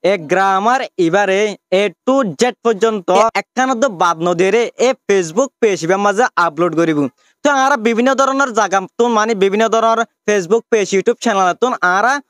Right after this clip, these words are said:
ফন্দা ফুরি। But কিন্তু তুমি ফলাফল একখানত নফর হিয়ল্লান হইলে ইতারা একদিন অগ্য ভিডিও এক ডিলে upload করে, আয়ের দেয়া হইলে আর ডিলে upload করে। ইয়ান হলা বলে তুই কি নাফর ফায়দা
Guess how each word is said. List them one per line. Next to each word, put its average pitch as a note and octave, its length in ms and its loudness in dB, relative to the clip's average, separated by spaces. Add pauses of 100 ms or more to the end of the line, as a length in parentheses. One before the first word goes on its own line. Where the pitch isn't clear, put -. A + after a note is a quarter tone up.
(160)
ফন্দা G3+ 340 0
ফুরি। E3+ 200 0 (380)
But C4 120 0 (120)
কিন্তু A#3 260 0 (120)
তুমি A#3 200 0
ফলাফল A#3+ 340 0 (120)
একখানত G3+ 420 -2
নফর G3+ 240 0 (300)
হিয়ল্লান C4+ 640 2
হইলে A3+ 200 2 (420)
ইতারা A#3 320 0 (260)
একদিন F#3 320 0
অগ্য F#3+ 120 -2 (120)
ভিডিও B3+ 200 0 (160)
এক F#3 120 -2
ডিলে F#3+ 260 2
upload G#3+ 280 -2
করে, C#4 140 2 (320)
আয়ের F#3+ 240 0
দেয়া A#3 140 2
হইলে B3+ 200 0 (240)
আর F3+ 80 2 (100)
ডিলে E3+ 220 2 (180)
upload D#3+ 320 -2
করে। D#3 140 2 (340)
ইয়ান G3 220 0
হলা C4 200 2
বলে C4+ 220 0
তুই A#3 180 0
কি A#3+ 140 0
নাফর F#3+ 240 0 (220)
ফায়দা G#3 260 0